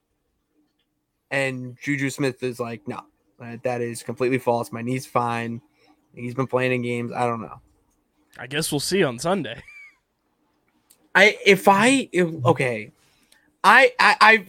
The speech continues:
Speaker 1: I usually do this where I put my foot in my mouth.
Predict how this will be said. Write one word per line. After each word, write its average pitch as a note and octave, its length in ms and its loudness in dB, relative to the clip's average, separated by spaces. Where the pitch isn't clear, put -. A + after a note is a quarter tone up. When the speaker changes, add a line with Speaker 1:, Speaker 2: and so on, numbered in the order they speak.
Speaker 1:
I G3+ 120 8
usually A3 640 0
do D3 240 -4
this E3 220 -6
where C#3 120 -2
I B2 40 -2
put D#3+ 160 -6
my C3 140 -6
foot B2 240 -14
in C#3 60 -16
my C#3 120 -12
mouth. D3 320 -10